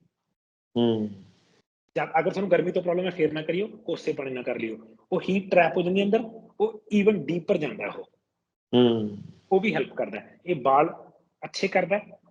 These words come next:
Speaker 2: ਸਕਿਨ ਦੀ ਕੋਈ ਐਲਰਜੀ ਜਿਹੜੀ ਹੈਡ ਦੀ ਪ੍ਰੋਬਲਮ ਨੂੰ ਦੂਰ ਕਰਦਾ ਹੈ ਤੇ ਤੁਹਾਡੇ ਸਕੈਲਪ ਦੀ ਨੈਚੁਰਲੀ ਜਿਵੇਂ ਆਇਲਿੰਗ ਕਰ ਦਿੰਦਾ ਹੈ। ਕਈ ਲੋਕਾਂ ਨੇ ਇਹ ਵੀ ਰਿਪੋਰਟ ਕਰਿਆ ਕਿ ਰਾਤ ਨੂੰ ਸੌਣ ਲੱਗੇ ਜਿਹਨੂੰ ਨੀਂਦ ਨਹੀਂ ਆਉਂਦੀ,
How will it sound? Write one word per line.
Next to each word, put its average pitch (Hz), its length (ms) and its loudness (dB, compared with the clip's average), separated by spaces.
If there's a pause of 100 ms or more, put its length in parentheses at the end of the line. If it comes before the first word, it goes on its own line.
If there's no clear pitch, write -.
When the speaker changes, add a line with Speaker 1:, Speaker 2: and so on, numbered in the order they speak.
(220)
Speaker 2:
ਸਕਿਨ - 420 -6
ਦੀ 180 200 -8 (160)
ਕੋਈ 180 120 2
ਐਲਰਜੀ 156 280 0
ਜਿਹੜੀ 175 280 -2 (300)
ਹੈਡ 156 140 2
ਦੀ 160 120 -2
ਪ੍ਰੋਬਲਮ 160 280 2
ਨੂੰ 175 100 -2
ਦੂਰ 185 200 4
ਕਰਦਾ 180 280 4
ਹੈ 208 100 -6 (360)
ਤੇ 233 160 8 (380)
ਤੁਹਾਡੇ 185 240 -4
ਸਕੈਲਪ 160 420 -6
ਦੀ 208 220 -14 (180)
ਨੈਚੁਰਲੀ 185 640 -6 (100)
ਜਿਵੇਂ 160 160 -12 (160)
ਆਇਲਿੰਗ 160 260 4
ਕਰ 120 160 -4
ਦਿੰਦਾ 101 260 -12
ਹੈ। - 80 -16 (1400)
ਕਈ 208 140 8
ਲੋਕਾਂ 214 280 6
ਨੇ 214 180 -4 (260)
ਇਹ 190 100 2
ਵੀ 196 60 -4
ਰਿਪੋਰਟ 202 320 -4
ਕਰਿਆ 175 180 -2
ਕਿ 185 120 -6
ਰਾਤ 156 240 -4
ਨੂੰ 190 80 -8
ਸੌਣ 175 280 -4
ਲੱਗੇ 160 260 -2 (380)
ਜਿਹਨੂੰ 190 140 -6
ਨੀਂਦ 170 240 -4
ਨਹੀਂ 165 140 -2
ਆਉਂਦੀ, 165 360 -4